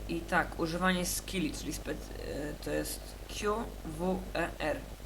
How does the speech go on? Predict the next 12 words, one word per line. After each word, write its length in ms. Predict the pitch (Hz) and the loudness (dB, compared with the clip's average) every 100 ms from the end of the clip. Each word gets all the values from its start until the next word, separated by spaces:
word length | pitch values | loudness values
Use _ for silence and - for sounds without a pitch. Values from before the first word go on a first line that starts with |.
| - - - - | -8 -8 -8 -4
Q 260 | - 220 | 0 0
to 120 | 185 | 4
jest 160 | 175 170 | 2 2
skill, 300 | - 156 147 - | -2 -2 -4 -2
Q 240 | 202 190 | 0 0
zwykły, 500 | 185 180 185 185 180 | 0 0 0 2 2
W 260 | 156 160 151 | 4 2 2
z-, 60 | - 143 | 0 -2
e, 560 | 147 147 151 156 151 | 0 0 0 -2 -2
zwykły, 600 | 151 185 185 185 202 190 | -2 -2 -2 -2 -4 -2
E 140 | - 170 | 2 2
zwykły 600 | 156 175 202 - 226 | 0 -4 -4 -2 -2